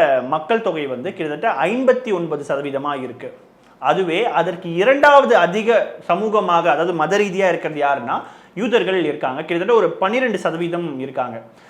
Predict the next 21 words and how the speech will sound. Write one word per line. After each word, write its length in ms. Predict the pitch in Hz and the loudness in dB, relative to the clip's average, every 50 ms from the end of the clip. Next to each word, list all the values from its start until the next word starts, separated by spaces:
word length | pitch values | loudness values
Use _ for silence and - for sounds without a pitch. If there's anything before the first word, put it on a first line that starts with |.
| - - - - | -20 -20 -14 -4
அதன் 280 | - 135 175 226 262 240 | 2 4 4 4 4 2
பிறகு 440 | - 220 180 160 135 135 135 170 180 190 | 2 0 0 0 -2 -2 -4 -4 -4 -6
இஸ்லாமியர்கள் 840 | 214 214 - - 285 294 294 277 247 220 185 147 131 143 151 190 | -8 -8 -4 0 2 2 2 2 0 -2 -4 -4 -4 -4 -4 -4
ஒரு 200 | 208 185 180 180 | -2 -2 -2 0
ஒன்பதுல 500 | 165 160 185 220 247 269 277 269 269 240 | 0 -2 -2 0 4 6 6 6 6 6
இருந்து 180 | 214 214 233 233 | 2 0 0 -2
பத்து 300 | - - 180 - - 240 | -2 -2 -2 -2 -2 -6
சதவீதத்துக்குள்ள 680 | 226 - 185 180 190 196 185 170 165 156 151 151 131 131 | -2 -2 -2 -2 -2 -2 -4 -4 -6 -6 -6 -4 -4 -2
தான் 200 | 147 165 165 143 | 0 -2 -2 -2
இருப்பாங்க. 580 | 139 139 139 - 135 117 113 110 123 175 - - - - - - _ - | -4 -6 -6 -6 -6 -6 -6 -4 -4 -4 -4 -6 -10 -20 -20 -20 _ -6
இதை 220 | - 160 226 240 | 0 2 2 2
தாண்டி 320 | 240 220 208 214 226 247 233 | 4 2 2 2 0 -2 -2
ஹிந்துக்கள், 500 | 196 202 208 214 226 220 220 - 214 220 | -4 -4 -4 -4 -4 -4 -4 -4 -4 -4
சீக்கியர்கள் 540 | 214 - 226 220 190 - 214 208 190 202 202 | -4 -6 -8 -8 -6 -2 -2 -2 0 0 0
அப்படின்றவங்க 560 | 190 175 170 185 190 180 180 170 196 247 247 | 0 0 0 -2 -2 0 0 0 2 2 4
ஒரு 160 | 233 208 202 190 185 | 4 4 4 2 0
ஒண்ணுல 260 | 175 185 196 202 202 202 | 0 -2 -2 -4 -4 -4
இருந்து 140 | 196 202 | -4 -2
ரெண்டு 180 | 196 190 185 180 | -4 -4 -4 -4
சதவீதம் 380 | 170 180 170 175 175 175 175 160 | -4 -2 -2 -2 -2 -4 -6 -6
இருப்பாங்க. 520 | 151 151 - 143 131 120 120 143 185 - | -6 -6 -4 -6 -6 -4 -2 -2 -2 -2